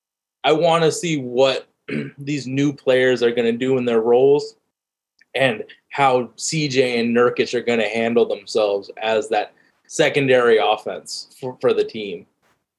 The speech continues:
I'm very curious to see what our offense looks like. I mean, I can make good guesses that it's gonna be, like, a four-out scheme, 'cause everybody runs a four-out scheme.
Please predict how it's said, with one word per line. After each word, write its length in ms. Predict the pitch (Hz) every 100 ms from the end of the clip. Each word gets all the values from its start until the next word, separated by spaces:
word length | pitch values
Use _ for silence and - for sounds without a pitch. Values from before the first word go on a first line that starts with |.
| -
I'm 140 | 127
very 280 | 135 208 175
curious 360 | 143 151 139 139
to 60 |
see 160 | - 127
what 160 | 117 113
our 240 | 110 101
offense 280 | - 98 -
looks 220 | 101 -
like. 320 | - - - _ _ _ - _ _ - -
I 100 | 208
mean, 220 | 196 180
I 140 | 170
can 120 | 180
make 300 | 165 160 160 _ 131
good 260 | 156 147 123
guesses 400 | 135 113 139 131
that 100 | 120
it's 100 | -
gonna 140 | 131
be, 140 | 120 120
like, 160 | 110
a 80 | -
four-out 520 | - 127 127 113 110
scheme, 540 | - - 117 120 139 151 _ _ _ -
'cause 160 | 123 113
everybody 440 | 123 127 120 120
runs 240 | 123 123 127
a 60 |
four-out 400 | 127 135 131 131
scheme. 420 | - 143 147 170